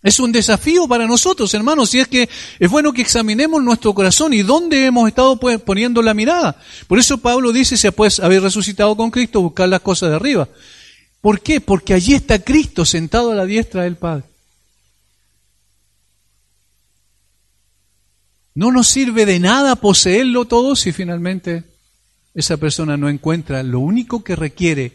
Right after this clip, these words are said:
desesperadamente para satisfacer su sed, que es, y su hambre, que es la justicia de Dios. El alma debe estar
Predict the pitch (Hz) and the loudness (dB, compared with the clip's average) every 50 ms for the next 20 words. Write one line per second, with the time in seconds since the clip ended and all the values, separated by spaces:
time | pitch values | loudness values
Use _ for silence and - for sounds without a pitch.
0 | _ _ _ - 143 - - 139 - - 135 127 127 147 151 151 147 147 147 151 | _ _ _ -14 -12 -10 -8 -10 -8 -6 -4 -2 -2 -2 -2 -4 -4 -4 -6 -6
1 | 143 - 147 147 143 _ _ _ _ _ _ _ _ - 131 123 117 - 131 123 | -6 -8 -8 -8 -8 _ _ _ _ _ _ _ _ -12 -8 -8 -6 -6 -8 -6
2 | 127 127 113 127 117 - 143 139 131 - - 117 - - 147 139 135 135 _ - | -6 -6 -6 -6 -6 -4 -4 -6 -6 -6 -10 -10 -6 -4 -4 -4 -4 -6 _ -8
3 | 135 131 135 127 - - _ _ _ _ _ _ _ _ _ _ _ _ _ - | -4 -4 -4 -4 -6 -12 _ _ _ _ _ _ _ _ _ _ _ _ _ -8
4 | 143 123 - 131 127 131 135 135 131 131 123 - 127 123 123 117 - - 113 - | -8 -6 -4 -2 -2 -2 -2 -4 -4 -6 -4 -4 -4 -4 -4 -6 -6 -10 -14 -12
5 | - - - - - 123 113 110 107 110 117 - - _ _ _ _ _ _ _ | -8 -8 -8 -6 -6 -8 -8 -10 -10 -12 -14 -16 -18 _ _ _ _ _ _ _
6 | _ _ _ _ _ _ _ _ _ _ _ _ _ _ _ - - - - 143 | _ _ _ _ _ _ _ _ _ _ _ _ _ _ _ -20 -20 -12 -2 0
7 | 151 170 202 240 254 247 247 247 226 202 160 170 233 262 240 226 - - - 233 | 2 4 4 4 2 0 0 0 -2 -2 0 0 0 2 2 0 -2 0 0 0
8 | 240 233 | 0 0